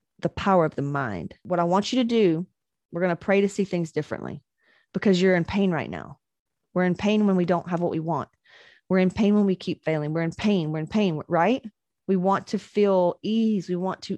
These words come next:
ease. We wanna feel ease. We wanna feel peace. We wanna feel happiness. We wanna feel, like, <sighs> relieved. We wanna see it happening for us. We deserve it. We deserve it. So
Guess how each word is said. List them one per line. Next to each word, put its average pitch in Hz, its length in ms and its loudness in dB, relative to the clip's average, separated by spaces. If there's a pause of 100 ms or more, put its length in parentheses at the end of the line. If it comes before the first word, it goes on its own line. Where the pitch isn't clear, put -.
ease. 190 440 0
We 175 80 4
wanna 180 180 2
feel 185 240 -2
ease. 180 260 -4
We 175 60 -2
wanna 170 180 -2
feel 170 180 -2
peace. 185 300 -2
We 180 60 -4
wanna 175 140 0
feel 160 160 -6
happiness. 156 560 -6
We 175 60 0
wanna 180 200 2
feel, 180 240 0
like, 160 260 0 (460)
<sighs> - 260 -2
relieved. 185 640 2 (120)
We 190 80 0
wanna 190 300 2
see 190 560 -2
it - 140 -6
happening 165 500 -6
for 143 180 -2
us. - 240 -6
We 196 240 4
deserve 165 380 2
it. 110 160 -4
We 175 120 -2
deserve 160 340 -4
it. - 140 -12
So 190 280 0